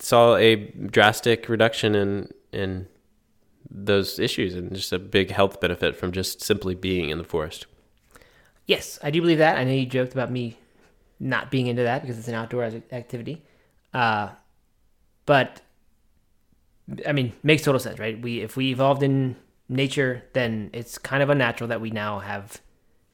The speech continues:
Speaker 2: these cities. I always like that, that
Speaker 1: Uh-huh.
Speaker 2: example. If there was a monkey, I guess, that got loose during the, I think, Atlanta Olympics in ninety-six,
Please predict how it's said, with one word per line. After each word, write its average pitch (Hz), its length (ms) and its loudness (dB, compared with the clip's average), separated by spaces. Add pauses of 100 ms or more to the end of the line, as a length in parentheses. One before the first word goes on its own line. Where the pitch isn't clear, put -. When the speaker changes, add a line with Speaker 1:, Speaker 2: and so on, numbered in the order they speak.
(180)
Speaker 2:
these 107 400 -10 (280)
cities. - 380 -10
I 123 60 -2
always 135 160 0
like 143 140 0
that, 127 360 0
that - 280 -6 (120)
Speaker 1:
Uh-huh. 95 240 -6
Speaker 2:
example. 139 400 0
If 123 60 -2
there 135 100 2
was 131 120 -2
a 139 40 0
monkey, 143 360 2
I - 20 2
guess, 135 140 -2
that 131 60 -4
got 131 160 0
loose 131 160 -2
during 127 220 0
the, 120 280 -4
I - 20 -4
think, 117 180 -8
Atlanta 120 380 -6
Olympics 123 380 -6
in 120 60 -4
ninety-six, 117 480 -4